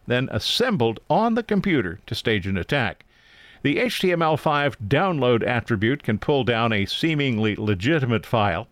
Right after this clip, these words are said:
or several files, along with a group of JavaScript components, each of which appears non-threatening. Menlo Labs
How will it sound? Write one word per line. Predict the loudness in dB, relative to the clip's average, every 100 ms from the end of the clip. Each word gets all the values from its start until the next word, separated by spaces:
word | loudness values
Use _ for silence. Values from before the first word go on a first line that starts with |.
| -10
or | -10
several | -6 -4 -4 -6
files, | -4 -2 0 0 -4 -10 -20 -6
along | 0 0 2
with | 0 0
a |
group | 0 0 0 0
of | -2 -2 -2
JavaScript | 0 2 2 0 0 -4 -4
components, | -4 0 2 2 2 -2 -8 -4
each | -2 -2 -4 -4
of | -4 0
which | -2 -4 -8
appears | -4 0 0 -2 -6 -10 -2
non-threatening. | 0 2 0 -2 -8 -4 -4 0 -2 -2 -12 _ -20 -20 -10 -2
Menlo | 0 2 2
Labs | 2 0 0